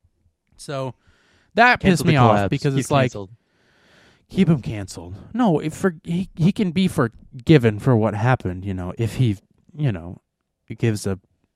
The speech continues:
Speaker 1: good apol-, you know, a sincere apology for it. He can obviously be forgiven for what he, what happened. Um, I'm not part of the cancel woke mob.
Speaker 2: Uh,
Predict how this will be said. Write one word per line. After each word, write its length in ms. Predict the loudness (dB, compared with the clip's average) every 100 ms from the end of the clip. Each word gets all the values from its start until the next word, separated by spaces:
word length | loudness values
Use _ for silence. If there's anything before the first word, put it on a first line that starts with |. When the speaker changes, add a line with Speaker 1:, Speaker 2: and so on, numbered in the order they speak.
| _ _ -20 0
Speaker 1:
good 180 | 2 2
apol-, 360 | 2 2 2 -2
you 140 | -4
know, 120 | -2 0
a 200 | 0 -2 -8
sincere 460 | -6 -6 -2 -2 -2
apology 460 | 0 -2 -2 -4
for 220 | -12 -16 -16
it. 60 |
He 60 | -14
can 120 | -12
obviously 480 | -10 -10 -10 -12 -14 _ _ _ _ _ _
be 140 | -4 -4
forgiven 460 | -4 -6 -6 -6
for 160 | -8 -8
what 160 | -8 -10
he, 220 | -12 -14 _ _ _ _
what 220 | -4 -2
happened. 480 | -2 -8 -8 -12 -18 -20 _ _ _ _ _ _ _ _ _ -18
Um, 340 | -16 -16 -20 -12 -2
I'm 140 | 0
not 240 | 0 -2 _ _ -4
part 220 | 4 4
of 80 | 4
the 100 | 0
cancel 380 | -2 -2 0 0
woke 320 | 4 4 2
mob. 380 | -8 -10 -12 -16 -20 _ _ _ _ _ _ _ _ _ _ _ _ _
Speaker 2:
Uh, 320 | 0 2 2